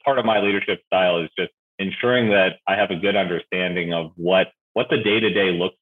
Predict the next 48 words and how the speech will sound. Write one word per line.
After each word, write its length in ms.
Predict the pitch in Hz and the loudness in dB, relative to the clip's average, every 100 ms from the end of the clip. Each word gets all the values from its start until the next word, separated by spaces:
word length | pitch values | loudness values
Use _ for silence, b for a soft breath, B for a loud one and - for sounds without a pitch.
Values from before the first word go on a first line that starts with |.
| 92 | -2
like 260 | 90 87 - | 0 0 -4
for 160 | 87 85 | -4 -2
those 220 | 87 87 | -2 -2
on 160 | 87 90 | -2 -2
my 160 | 85 - | -4 -4
team, 280 | 92 90 87 | -6 -4 -4
all 180 | 85 92 | -2 -2
the 60 | 92 | 0
way, 320 | 92 82 - _ _ | 0 -2 -8 _ _
you 100 | 95 | -6
know, 120 | 87 80 | -6 -4
to 80 | 98 | -4
the 80 | 85 | -2
frontline 500 | - 87 85 80 - | 0 0 0 -2 -2
staff. 320 | 92 98 117 - _ B B B - | 0 2 0 -2 _ B B B -2
What 180 | 107 | 2
are 80 | 123 | 2
the 120 | 117 | 0
customers 540 | - 107 - - 113 101 | -2 -2 -2 -4 -4 -4
experiencing 880 | 95 - 104 101 104 101 107 101 98 | -6 -6 -2 0 0 -2 -4 -4 -2
from, 340 | 95 90 87 | -2 0 -2
uh, 340 | 80 82 80 78 71 | 0 2 2 0 -2
you 80 | 87 | -4
know, 140 | 80 | -4
a 40 | - | -4
friction 380 | 110 107 - 95 | -6 -6 -6 -6
perspective 540 | - - 101 95 101 87 - | -4 -2 -2 -2 -2 -6 -2
throughout 260 | 87 85 | 2 2
the 100 | - | 0
journey? 480 | 80 87 101 113 117 _ _ - | -4 -4 -2 -4 -4 _ _ -6
And 80 | 98 | -2
then 140 | 92 | 0
what 120 | 104 | 0
does 120 | 110 107 | 0 0
the 140 | 107 | 0
employee 400 | - 113 123 92 | 0 -2 0 -2
experience 480 | 73 - 87 85 80 | -4 -8 -6 -6 -6
look 180 | 85 85 | -6 -2
like, 160 | 85 82 85 | 0 0 -2
and 80 | 90 | 0
how 80 | |
do 80 | 90 | 2
we, 180 | 87 87 95 | 2 0 0
how 160 | 98 | 0
can 160 | - 98 | 0 -2
we 60 | |
optimize 420 | 87 95 - 76 | 0 0 -2 -10
it? 80 | 67 | -12